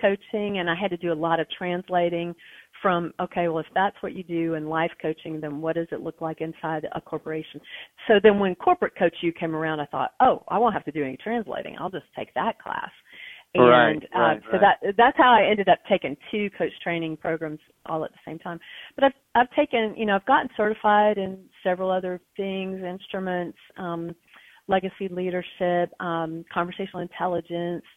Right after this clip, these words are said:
Speaker 1: Um,
Speaker 2: Mm-hmm.
Speaker 1: I love brain science. So I, you
Speaker 2: Mm-hmm.
Speaker 1: know, even though I had that one, you know, couple of, um, uh,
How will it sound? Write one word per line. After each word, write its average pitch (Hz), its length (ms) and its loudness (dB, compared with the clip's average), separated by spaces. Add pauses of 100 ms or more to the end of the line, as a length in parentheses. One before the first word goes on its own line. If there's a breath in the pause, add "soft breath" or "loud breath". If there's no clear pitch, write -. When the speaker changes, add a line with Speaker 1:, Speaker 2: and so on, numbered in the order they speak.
(460 soft breath)
Speaker 1:
Um, 185 60 0 (340)
Speaker 2:
Mm-hmm. 202 320 -4
Speaker 1:
I 160 200 0
love 175 520 4 (180)
brain 175 480 0
science. 165 540 -6 (600 loud breath)
So 240 400 8
I, 220 120 0
you 220 140 2
Speaker 2:
Mm-hmm. 226 140 0
Speaker 1:
know, 165 300 0 (160)
even 220 220 -4
though 202 100 6
I 196 140 6
had 208 300 4
that 175 260 6 (500)
one, 180 520 2 (100)
you 180 140 -6
know, 160 160 -4 (100)
couple 196 260 2
of, 165 160 2 (160)
um, 160 300 -8 (640 soft breath)
uh, 170 100 0